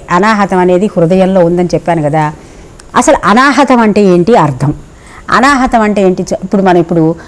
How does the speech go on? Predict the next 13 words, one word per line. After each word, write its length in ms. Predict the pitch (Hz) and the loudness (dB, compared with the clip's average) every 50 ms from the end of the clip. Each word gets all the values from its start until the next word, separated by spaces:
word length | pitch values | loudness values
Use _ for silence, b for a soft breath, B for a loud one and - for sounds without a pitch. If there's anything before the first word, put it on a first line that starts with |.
| B B B B B B B - - - - - - | B B B B B B B -20 -20 -20 -20 -6 -4
ఒక 140 | - - - | -2 0 0
శబ్దం 480 | - - - 214 - - 185 247 254 247 - | 0 0 0 -2 -2 0 2 2 2 2 2
చేయాలంటే 680 | 202 180 190 190 180 160 151 151 143 175 214 269 339 330 B B B B B B B B - - - - - - - - - - - | 2 2 2 2 2 2 0 -2 -2 -2 -4 -4 -4 -6 B B B B B B B B -20 -20 -20 -20 -20 -20 -20 -20 -10 -4 0
రెండు 320 | 202 190 220 233 247 247 | 2 4 4 4 4 4
ఉండాలి, 340 | 214 180 175 180 143 101 82 - - - - - - - - - - - - - - - - | 4 2 2 0 0 -2 -6 -12 -20 -14 -12 -12 -12 -12 -14 -20 -20 -20 -20 -20 -8 -6 -6
చప్పట్లు 300 | 185 - - 220 - 220 | -4 -2 -4 -2 0 0
కొట్టాలన్నా 380 | 196 196 - 202 180 180 196 208 | 0 0 2 2 2 2 2 0
రెండు 260 | 185 151 147 143 147 | 0 0 0 0 0
ఉండాలి. 320 | 143 139 - - - - B B B B B B B - - | -2 -2 -4 -6 -8 -10 B B B B B B B -4 -2
నువ్వు 200 | 240 247 196 160 | -2 0 0 2
గంట, 280 | 180 180 202 202 254 254 247 - 165 180 170 180 | 2 2 2 2 2 0 0 0 -4 -6 -4 -2
గంట 220 | 180 185 214 214 285 | -2 0 0 0 -2
కొట్టినా 560 | 269 - 240 220 - 247 254 277 320 359 392 | -2 0 -2 0 0 0 2 2 2 0 -2